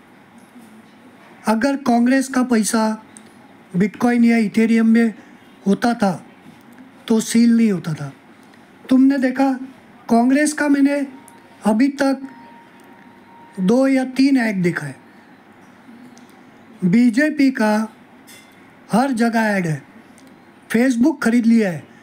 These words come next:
Google खरीद लिया है propaganda चलाने के लिए, और news channel तो सब खरीदे हुए हैं।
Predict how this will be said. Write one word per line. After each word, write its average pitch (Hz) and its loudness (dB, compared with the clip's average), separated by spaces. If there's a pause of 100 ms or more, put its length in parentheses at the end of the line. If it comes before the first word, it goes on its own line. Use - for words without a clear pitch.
(360)
Google 262 2
खरीद 226 0
लिया 202 2
है 139 -12 (600)
propaganda 220 0 (580)
चलाने 208 0
के 190 -2
लिए, 165 -2 (1600)
और 196 0
news 247 4
channel 233 0
तो 240 0 (560)
सब 214 -2 (800)
खरीदे 208 0
हुए 170 0
हैं। 190 -4